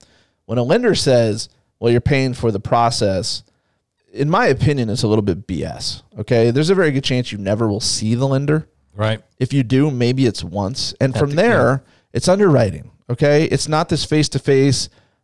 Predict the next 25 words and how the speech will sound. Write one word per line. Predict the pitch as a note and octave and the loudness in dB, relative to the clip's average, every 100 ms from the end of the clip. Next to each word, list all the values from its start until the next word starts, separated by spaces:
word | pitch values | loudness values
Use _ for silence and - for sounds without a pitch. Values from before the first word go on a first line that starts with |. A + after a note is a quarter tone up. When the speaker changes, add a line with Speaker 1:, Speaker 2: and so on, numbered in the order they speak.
| - | -8
Speaker 1:
many | C#3+ E3 E3+ | -2 0 0
times, | D3+ D3 C#3+ C#3 B2+ | 0 2 2 2 2
multiple | C#3+ D3 D3 C#3 | 0 0 0 0
times, | C#3+ C3+ C3+ C3+ B2+ | 0 2 2 0 0
at | D3 - | 0 0
the | D3 | 2
walkthrough | C#3 C#3 - C3+ C3+ B2+ | 2 2 -2 -2 0 2
like | B2 A#2+ | 2 0
it | - | 0
is | C3+ B2 | 0 0
for | B2+ | -2
an | A#2+ | -2
agent, | B2 A#2 F#2+ | -2 -4 -6
et | |
cetera. | - C#3+ A2 | -2 2 2
So | C#3+ C3+ | 0 -2
when | B2 | -2
somebody | - F#3 F#3+ | -2 0 0
says, | D#3 C#3+ C3 | 0 0 2
"Well, | C#3 | 2
we | C3+ | 0
cost | - D#3 E3+ D3+ | 0 -2 0 2
a | |
lot | C3 A#2 | 2 2
more | A#2+ B2 B2 | -2 -4 -6